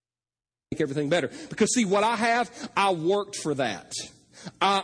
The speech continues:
earned it. It's mine. I've got plans for what I have, but, but, so I don't want to talk.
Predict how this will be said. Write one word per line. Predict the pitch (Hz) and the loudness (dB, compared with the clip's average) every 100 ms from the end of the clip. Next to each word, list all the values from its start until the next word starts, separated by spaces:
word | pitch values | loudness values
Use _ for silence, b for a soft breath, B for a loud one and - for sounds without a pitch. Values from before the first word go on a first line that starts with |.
| - | 0
earned | 196 202 190 160 | 2 4 2 2
it. | 131 - - - - - B 190 | -2 -4 -8 -8 -10 -18 B 0
It's | 185 - 170 | 2 2 0
mine. | 175 185 196 185 156 107 87 95 B B 240 | 2 2 2 2 0 -2 -6 -12 B B 0
I've | 175 180 | 0 2
got | 202 170 - | 2 0 -4
plans | - 226 226 208 156 143 - - B | 2 4 4 4 2 -2 -4 -10 B
for | 180 | 0
what | 156 190 190 | 2 2 2
I | 170 156 | 0 0
have, | 131 208 202 165 131 131 - B - | 2 2 2 2 0 -2 -8 B 2
but, | 190 185 - - 175 | 2 2 -2 -4 2
but, | 196 - | 2 2
so | 233 | 0
I | 190 220 | 2 2
don't | 233 226 | 4 2
want | 220 214 190 | 2 2 2
to | 240 | 0
talk. | 254 | 0